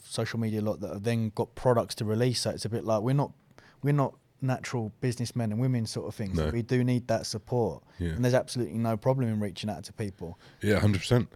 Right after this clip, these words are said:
Speaker 2: And actually, that's something that I've been doing recently. I think, you know, we can shout out Chelsea here, actually,
Speaker 1: Yeah.
Speaker 2: uh, from DigiClick Design.
Speaker 1: Big up, Chelsea.
Speaker 2: Uh, these guys offer so much from, from helping online coaches to helping me with my e-commerce. At the moment, they're currently just rebranding my website, which I'm really excited for.
Speaker 1: Yeah.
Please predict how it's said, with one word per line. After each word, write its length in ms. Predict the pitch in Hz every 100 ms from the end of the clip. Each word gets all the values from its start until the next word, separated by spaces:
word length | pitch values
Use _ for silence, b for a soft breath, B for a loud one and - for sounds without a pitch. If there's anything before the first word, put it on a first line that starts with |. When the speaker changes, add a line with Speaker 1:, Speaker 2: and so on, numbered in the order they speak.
| B B
Speaker 2:
And 80 | 104
actually, 180 | - 101
that's 120 | -
something 180 | 107 92
that 40 |
I've 40 | 92
been 120 | 92
doing 200 | 95 90
recently. 380 | 92 - 82 82
I 60 |
think, 280 | 80 82 - -
you 80 |
know, 120 | 80 80
we 60 |
can 140 | - 85
shout 180 | 85
out 140 | 80 -
Chelsea 380 | - 82 - 76
here, 160 | 76
actually, 360 | 80 - 80 85
Speaker 1:
Yeah. 220 | 107 113 78
Speaker 2:
uh, 40 |
from 220 | - 80
DigiClick 420 | 85 - 76 76
Design. 400 | - 78 76 90 - B
Speaker 1:
Big 140 | 104 101
up, 100 | -
Chelsea. 240 | 107 82
Speaker 2:
Uh, 300 | 80 78 76 - _ _ _
these 260 | 90 92 82
guys 380 | 87 87 85 78
offer 640 | - 78 - 85 80 78 -
so 260 | - 98
much 240 | 95 98 -
from, 420 | - 85 82 67 -
from 360 | - 82 80 78
helping 280 | 95 92 87
online 220 | 87 82
coaches 400 | 95 76 95 -
to 100 | 82
helping 240 | 85 87
me 100 | 82
with 140 | 80 76
my 100 | 73
e-commerce. 520 | 82 - 87 101 -
At 80 | 82
the 60 |
moment, 280 | 87 90 82
they're 200 | 78 76 B B B B
currently 280 | 98 92 87
just 220 | 80 -
rebranding 400 | 90 76 87 82
my 80 | 80
website, 440 | 85 80 80 76
which 160 | - -
I'm 140 | 78
really 220 | 82 80
excited 340 | 69 - 69 -
for. 140 | 110
Speaker 1:
Yeah. 180 | 101